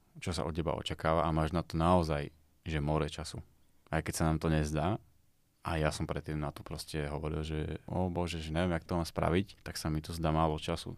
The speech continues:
tie tri mesiace alebo koľko. Ale to je naozaj, že extrémne veľa času. Samozrejme, všetci vieme, že aj tak to budeme robiť tri dni predtým, ale aj to je stále veľa času. Pretože v tých prácach, nehovorím, že to tak má každý, ale hovorím o svojej skúsenosti. Napríklad v tom turizme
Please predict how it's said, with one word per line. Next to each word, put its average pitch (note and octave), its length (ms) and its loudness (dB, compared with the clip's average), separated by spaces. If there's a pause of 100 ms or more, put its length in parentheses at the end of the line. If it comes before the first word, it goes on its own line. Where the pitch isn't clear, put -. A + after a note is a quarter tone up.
(160)
tie - 80 -8
tri - 160 -4
mesiace D#2+ 400 -4
alebo - 240 -2
koľko. - 400 -8 (500)
Ale D#2+ 160 4
to - 80 -2
je D#2+ 80 4
naozaj, E2+ 400 8
že D#2+ 80 -4 (160)
extrémne F2+ 560 2
veľa - 240 -2
času. - 240 -8
Samozrejme, D#2+ 560 4
všetci - 320 -2
vieme, D#2 240 2
že - 80 -4
aj D#2+ 160 2
tak E2 160 4
to D#2 160 0
budeme D#2 320 2
robiť D#2 560 -2
tri E2 240 2
dni D#2+ 80 -2
predtým, D#2+ 480 4 (160)
ale E2 160 8
aj E2+ 240 2
to F#2 160 6
je - 20 0
stále C#2 300 -2
veľa C#2+ 240 -4
času. - 320 -6 (160)
Pretože D#2+ 480 -2
v - 80 -14
tých - 320 -12
prácach, F2+ 640 0 (240)
nehovorím, E2+ 320 8
že D#2 160 -2
to F2 80 2
tak D#2 160 0
má D#2 160 2
každý, D#2+ 480 2
ale D#2 160 -2 (240)
hovorím D#2 240 0
o D#2 80 -2
svojej D#2 160 0
skúsenosti. E2+ 720 -2
Napríklad - 320 -8
v - 100 -10
tom D#2+ 60 -2
turizme D#2+ 640 -2